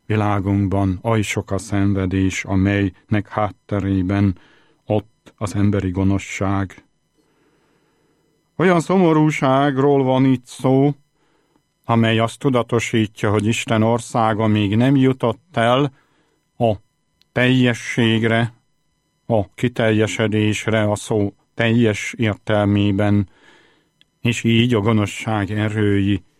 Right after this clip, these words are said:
még tevékenykedhetnek. Olykor igen-igen erőteljes módon mutatják meg jelenlétüket. A szelidekre vonatkozó boldogmondásnál figyelembe vehetjük,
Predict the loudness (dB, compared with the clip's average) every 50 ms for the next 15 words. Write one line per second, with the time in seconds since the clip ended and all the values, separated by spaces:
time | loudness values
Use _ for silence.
0 | _ _ _ _ _ _ _ _ _ _ _ _ _ _ _ -2 0 0 -2 -2
1 | -4 -2 0 0 0 0 -2 -2 -2 -2 -2 -2 -4 -6 -6 -6 -6 -6 -6 -6
2 | -4 -4 -4 -4 -4 -6 -10 -18 -20 _ _ _ _ _ _ _ _ _ _ _
3 | _ -2 0 0 0 0 -2 -2 0 0 0 0 -2 -6 _ _ _ _ -2 0
4 | 0 2 2 2 2 2 2 2 2 0 0 0 -2 -2 -2 0 -2 -2 -4 -2
5 | -2 0 0 0 0 -2 -4 -4 -2 -2 0 0 0 0 0 0 0 0 0 -2
6 | -8 -4 -2 -2 -2 0 -2 -4 -4 -4 -6 -6 -4 -4 -4 -4 -2 -2 -2 0
7 | 0 0 0 0 0 0 0 0 0 -2 -2 -2 -4 -6 -4 -4 -4 -6 -6 -8
8 | -16 -20 _ _ _ _ _ _ _ _ -20 -20 _ _ _ _ -8 -4 -2 0
9 | 0 2 2 0 -2 0 0 0 2 2 2 2 2 0 -2 -2 -2 -2 0 2
10 | 0 0 2 0 0 0 0 0 0 0 0 2 2 2 2 2 0 0 -2 -4
11 | -6 -4 -2 0 0 2 2 0 0 -4 -8 _ _ _ -10 -6 -2 -2 0 2
12 | 2 2 2 2 2 0 0 0 0 -2 -2 -4 _ _ -4 -4 -4 -4 -6 -12
13 | -20